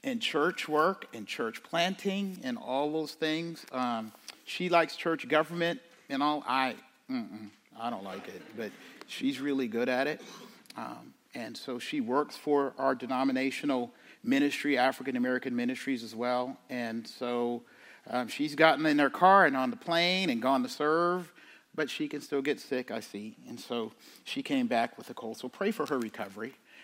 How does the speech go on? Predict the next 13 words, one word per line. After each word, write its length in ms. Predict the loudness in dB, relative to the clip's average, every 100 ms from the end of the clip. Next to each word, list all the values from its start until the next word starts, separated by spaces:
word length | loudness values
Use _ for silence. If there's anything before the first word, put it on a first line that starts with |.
| -12
And, 460 | -6 -2 -2 -2
um, 400 | 0 0 0 -2 -6
one 420 | -2 2 4 6
more 300 | 6 6 4
little 240 | 4 2 4
personal 400 | 4 4 2 0
privilege 420 | 0 0 0 0
thing. 300 | 2 2 2 -8 -20 -20 _ _ _ _
The 140 | 4 4
Brown 340 | 6 6 6
family 460 | 6 6 6 4 4
now 220 | 6 6
has 280 | 4 2